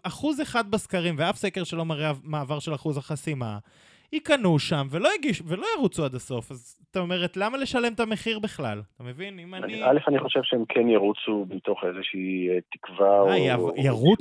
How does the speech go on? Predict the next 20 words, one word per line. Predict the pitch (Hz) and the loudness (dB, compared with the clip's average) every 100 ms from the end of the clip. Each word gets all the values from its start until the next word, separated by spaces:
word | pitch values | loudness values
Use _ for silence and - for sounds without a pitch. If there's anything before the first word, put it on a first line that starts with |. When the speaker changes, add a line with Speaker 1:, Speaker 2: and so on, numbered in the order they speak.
| 233 | 4
Speaker 2:
איזושהי | 147 | 4
Speaker 1:
בלי | 165 208 | 4 6
לעבור | 170 180 | 6 4
את | 180 | 2
Speaker 2:
התאבדות | 165 | 2
Speaker 1:
אחוז | - - | 2 2
Speaker 2:
או | |
Speaker 1:
החסימה? | - 151 - 120 117 190 170 | 2 -2 -2 -4 0 0 -2
זה, | 117 107 | -2 -4
זה | 101 104 | -4 -10
שיא | - - 165 | -12 -10 -6
ההשפלה. | 196 - 123 127 269 107 _ 143 | -6 -6 -10 -10 -12 -14 _ -4
לרוץ | 151 180 | 2 2
Speaker 2:
אה, | - 269 | 4 4
Speaker 1:
ככה | 277 240 | 6 6
בידיעה | 208 151 - 131 151 277 | 6 4 4 4 6 4
שאתה | - 139 127 | 2 0 0
לא | 170 | 2
עובר, | 226 131 214 240 135 | 2 0 -2 -2 -4
בוא, | 127 185 262 | -2 0 0